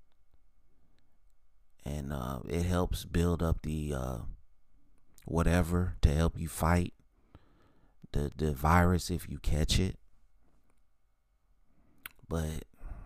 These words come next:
you know, I just, I've never, to my knowledge, uh,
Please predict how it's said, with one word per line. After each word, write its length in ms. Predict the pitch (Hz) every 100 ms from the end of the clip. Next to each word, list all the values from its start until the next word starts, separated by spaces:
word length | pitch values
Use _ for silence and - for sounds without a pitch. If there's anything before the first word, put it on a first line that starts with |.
| - - - - - - - - - - - - - - - - - - - - -
you 100 | 85
know, 140 | 73
I 160 | 67 92
just, 340 | 92 85 -
I've 220 | 85 85
never, 760 | 82 82 92 87 92 90 85 - - - - - - - - - - - - - - - - - - -
to 120 | 78
my 220 | 85 85
knowledge, 840 | 80 82 90 85 73 - - - - - - - - - - - - - - - - - -
uh, 300 | 65 57